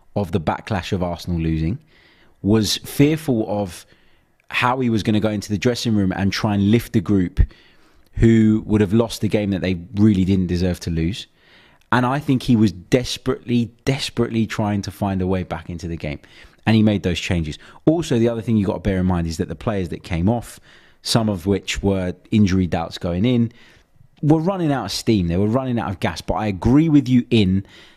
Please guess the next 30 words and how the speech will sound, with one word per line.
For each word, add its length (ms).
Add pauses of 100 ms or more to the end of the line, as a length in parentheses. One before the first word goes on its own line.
(180)
that 380 (300)
he 180
probably 640
shouldn't 380
have 120
changed 360
the 60
system. 500 (720)
He 160
changed 380
it 140
to 100
a 60
back 300
three, 380 (420)
which 180
is 80
something 360
he 120
did 420
against 320
Villa, 340 (520)
and 120
he 60
got 180
away 240
with 120
it 100
against 300
Villa. 240